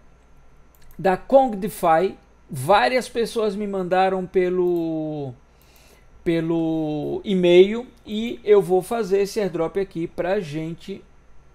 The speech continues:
participar aí e vocês saberem como faz, ok? A Kong DeFi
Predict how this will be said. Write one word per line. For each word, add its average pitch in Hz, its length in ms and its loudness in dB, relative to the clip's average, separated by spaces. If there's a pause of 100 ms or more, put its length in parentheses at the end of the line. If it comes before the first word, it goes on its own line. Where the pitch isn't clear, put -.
(1800)
participar 180 680 -2
aí 156 340 -2 (340)
e 185 80 -2
vocês 170 440 -4
saberem 160 360 -4
como 151 320 -8
faz, - 360 -12
ok? 226 400 -4 (340)
A - 140 0
Kong 285 280 -2
DeFi 226 520 -2